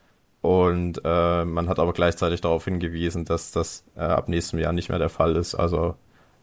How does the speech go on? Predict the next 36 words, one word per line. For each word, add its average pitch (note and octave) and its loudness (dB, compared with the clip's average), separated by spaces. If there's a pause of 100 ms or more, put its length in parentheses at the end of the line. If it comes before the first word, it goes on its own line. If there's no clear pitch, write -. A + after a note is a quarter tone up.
ähm, E2 0
dann E2+ 0
gilt F2 0
dieser E2+ 4
Bonus F2+ 2
für F2 0 (120)
das F2 -2
neue F2 2
Reglement E2 -2
quasi E2+ -4
nicht F2+ -4
mehr. E2+ 0 (1040)
Ähm, F#2 2
ich - -6
bin A#2+ 4
da A#2 8
so G#2+ 2
ein G#2+ 2
bisschen A2 0
bei F#2+ 4
dir, A#2 2 (220)
äh, G2+ -4
Chris. C3+ 0 (840)
Ich - 2
hätte, A2 2
ich - -10
find A2+ 2
die G#2 0
zehn A#2 2
Prozent, G#2+ 0
was G2 -2
die G2 -6
Windkanal A#2+ 2
anzeigt, A#2 0
find G2+ -2
ich, - -8